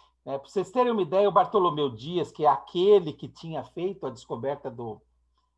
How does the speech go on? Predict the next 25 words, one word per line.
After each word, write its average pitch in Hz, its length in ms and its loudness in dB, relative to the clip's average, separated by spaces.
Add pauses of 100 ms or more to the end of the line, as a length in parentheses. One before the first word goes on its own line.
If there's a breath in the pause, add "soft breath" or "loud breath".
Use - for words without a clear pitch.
a 120 100 0
primeira 151 400 -4
viagem 131 760 0 (200 soft breath)
e 135 40 -6
a 139 60 0
descoberta 135 500 -4
do 123 100 -10
Cabo 117 240 -2
da 120 40 -10
Esperança, 151 460 -8
ele 220 120 -4
tava 226 400 6
nessa 175 240 -4
viagem, 107 540 -4 (320)
mas 160 160 -6
ele 190 140 2
não 202 160 -2
voltou 226 420 2
pra 214 100 -2
Portugal, 117 520 -6
ele 147 100 -8
morreu 180 340 -4
no 208 100 -6
caminho, 190 500 -8 (800)
né? 151 240 -10